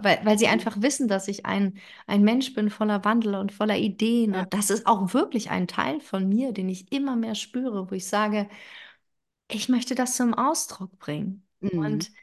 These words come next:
Speaker 1: ich möchte diese ganzen Ideen und Erfahrungen und, und ich, ich, ich will in dieser Welt was verändern. Und das, das,
Speaker 2: Mhm.
Speaker 1: das bin ich.
Speaker 2: Ja.
Speaker 1: Und da werde ich nicht jedem gefallen.
Speaker 2: Absolut nicht.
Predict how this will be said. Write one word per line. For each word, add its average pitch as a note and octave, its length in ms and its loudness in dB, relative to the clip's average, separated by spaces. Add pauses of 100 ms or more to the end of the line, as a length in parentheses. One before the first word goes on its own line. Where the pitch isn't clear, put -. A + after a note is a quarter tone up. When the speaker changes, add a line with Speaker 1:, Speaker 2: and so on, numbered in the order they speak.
(260)
Speaker 1:
ich G#3 140 4
möchte C#4+ 320 4
diese G#3+ 240 2
ganzen A#3 400 -2
Ideen A3 560 0
und G3 180 -2
Erfahrungen G3+ 800 -2
und, F#3 320 -6
und G3 180 -6
ich, - 260 -14
ich, - 220 -20
ich - 220 -10
will F#3+ 160 2
in F#3+ 100 4
dieser G3+ 280 4
Welt G3 200 0
was F#3 180 -4
verändern. G#3+ 540 0
Und F3+ 200 -6
das, - 240 -8
das, D#3 240 -6
Speaker 2:
Mhm. - 20 -12 (100)
Speaker 1:
das - 200 -8
bin G#3 200 2
ich. A#3+ 520 -2 (500)
Speaker 2:
Ja. F#3+ 160 -4 (1080)
Speaker 1:
Und G#3+ 100 2
da G#3+ 120 8
werde G3 160 6
ich - 120 -4
nicht G3 180 6
jedem A#3 200 2
gefallen. A#3+ 480 0 (760)
Speaker 2:
Absolut F#3 480 -2
nicht. D3 320 -2